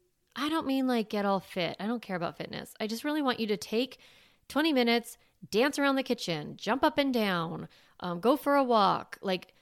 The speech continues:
moving the stress juice through your body is huge. And if you miss a week, you don't do it, whatever, just fine. Who cares? Just start again. <laughs> Okay.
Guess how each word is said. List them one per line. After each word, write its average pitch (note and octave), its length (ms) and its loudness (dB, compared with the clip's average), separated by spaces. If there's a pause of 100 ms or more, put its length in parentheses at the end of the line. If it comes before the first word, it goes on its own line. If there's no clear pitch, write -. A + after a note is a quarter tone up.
(180)
moving D#4 760 2 (200)
the G3+ 100 -2
stress G#3 320 0
juice F#3 260 -6
through E3+ 240 -6
your E3+ 160 -2
body E3+ 320 -6
is D#3+ 200 -10
huge. - 680 -10 (240)
And E3+ 440 -4 (280)
if - 160 -8
you G3 80 -2
miss B3+ 420 -2 (160)
a A#3 100 -2
week, B3+ 260 -2
you G#3+ 60 -4
don't G#3 160 -2
do A3 120 0
it, G#3+ 240 0
whatever, G3+ 300 -4
just F#3 240 -14
fine. E3 240 -10
Who G3 100 -6
cares? F3 300 -8
Just - 180 -14
start F#3+ 180 -4
again. F3+ 300 -10 (120)
<laughs> - 120 -10
Okay. G3 300 -6